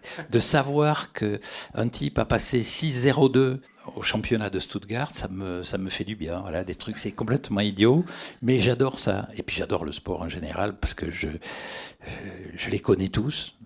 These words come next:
Je suis beaucoup plus compétent en sport qu'en toute autre chose. Et, et j'adore ça.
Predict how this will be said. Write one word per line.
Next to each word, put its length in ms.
Je 280
suis 340
beaucoup 340
plus 360
compétent 500
en 80
sport 320
qu'en 100
toute 200
autre 200
chose. 420
Et, 300
et 20
j'adore 500
ça. 300